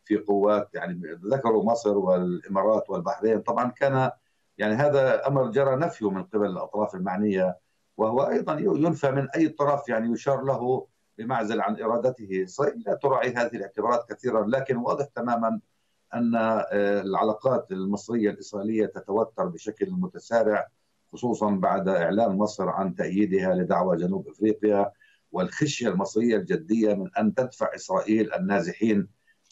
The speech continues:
آه، في رفح إلى الاندفاع،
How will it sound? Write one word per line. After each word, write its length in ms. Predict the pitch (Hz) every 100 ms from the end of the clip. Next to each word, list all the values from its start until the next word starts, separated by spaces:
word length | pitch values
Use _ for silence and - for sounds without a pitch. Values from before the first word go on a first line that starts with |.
| 87
آه، 280 | 87 85
في 240 | 85 - 104
رفح 460 | 104 - 110 -
إلى 480 | 113 101 98 95 82 - _ _ -
الاندفاع، 960 | 95 95 113 95 92 - 151 - -